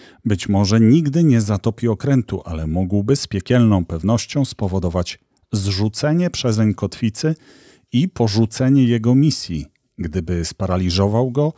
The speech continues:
przekonawszy tak wielu członków załogi i starszych oficerów, jak to tylko możliwe, by wyskoczyli za burtę. Dla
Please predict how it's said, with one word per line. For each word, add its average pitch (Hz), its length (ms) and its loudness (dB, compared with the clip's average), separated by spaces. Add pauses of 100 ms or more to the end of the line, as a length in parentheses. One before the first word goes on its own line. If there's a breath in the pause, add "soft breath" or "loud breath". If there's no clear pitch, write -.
(260 soft breath)
przekonawszy - 840 -2
tak 76 240 -12
wielu 98 300 0
członków 87 500 -4
załogi 101 520 -4 (400 soft breath)
i 82 100 -6
starszych - 560 -6
oficerów, 147 600 -2
jak 98 220 -6
to 87 180 -6
tylko 147 480 -2
możliwe, 101 600 0
by 98 320 0 (480)
wyskoczyli 98 760 -4
za 80 160 -6
burtę. 80 480 -8 (880 soft breath)
Dla 107 360 2